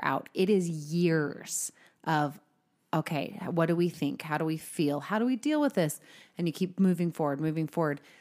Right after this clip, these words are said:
And then once you finally decide to start telling people, because it is such a huge part of your life, and you almost feel like you're lying to people by not telling them. And so once you start telling them, you,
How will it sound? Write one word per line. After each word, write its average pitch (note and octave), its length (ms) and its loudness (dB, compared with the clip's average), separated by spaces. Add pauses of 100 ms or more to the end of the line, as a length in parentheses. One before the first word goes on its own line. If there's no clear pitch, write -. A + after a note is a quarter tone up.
(400)
And F#3 160 4
then G3+ 100 6
once G#3 220 2
you F#3+ 80 2
finally G#3+ 380 4
decide E3+ 580 2
to E3+ 80 -6
start - 320 -2
telling E3+ 460 0
people, D3 440 -4
because F3 480 -4
it F3 120 -2
is E3 100 0
such - 400 -2
a D#3 60 0
huge A#3 480 -2
part E3+ 220 -4
of - 80 -6
your D3+ 120 -2
life, G#3+ 300 0
and E3+ 100 -2
you D#3+ 80 0
almost C#4+ 340 0
feel E3 160 0
like D#3 260 -2 (480)
you're F#3+ 280 2
lying D#3 580 0
to D3 120 -14
people D3+ 260 -4
by D3 200 2
not D3 360 0
telling G3+ 420 0
them. - 300 -10 (640)
And G3 140 4
so G#3+ 120 6
once A#3+ 240 4
you F#3+ 80 4
start B3 300 2
telling D3+ 320 4
them, F3+ 360 0 (720)
you, F3+ 800 4